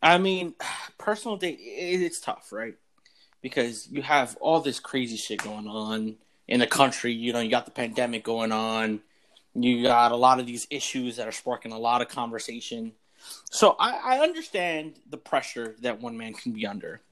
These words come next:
But at the same time, you're being paid millions and millions of dollars to play a game. That is your only responsibility, is to show up for those eighty-two games, suit up, and play the game of basketball. Being a,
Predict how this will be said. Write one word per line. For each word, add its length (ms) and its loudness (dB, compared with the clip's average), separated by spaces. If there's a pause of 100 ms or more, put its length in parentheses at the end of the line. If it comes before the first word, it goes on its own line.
(340)
But 80 6
at 80 0
the 80 0
same 200 -2
time, 380 -2
you're 100 -6
being 220 -4
paid 440 -2
millions 500 2
and 120 -8
millions 380 4
of 80 -16
dollars 420 0
to 100 -16
play 200 4
a 160 2
game. 400 -4 (300)
That 200 6
is 220 -6
your 240 -4
only 320 -8
responsibility, 800 -4
is 120 -12
to 60 -14
show 220 -2
up 80 -10
for 120 -2
those 340 -6
eighty-two 380 -2
games, 500 -2 (360)
suit 320 2
up, 320 8 (140)
and 160 -6
play 180 4
the 80 0
game 200 -4
of 80 -12
basketball. 600 -8 (1400)
Being 240 2
a, 60 2